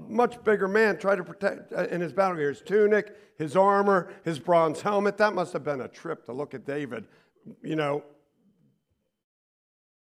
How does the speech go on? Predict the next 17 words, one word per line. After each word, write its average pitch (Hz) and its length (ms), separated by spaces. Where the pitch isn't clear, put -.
bundled 165 300
up 156 140
in 147 80
all 147 160
that 170 240
stuff. 104 380
Well, 160 100
David 202 360
tried 185 340
to 156 80
walk 196 460
in 190 100
it, 185 160
but 165 120
he 180 100
had 160 260
trouble. 214 920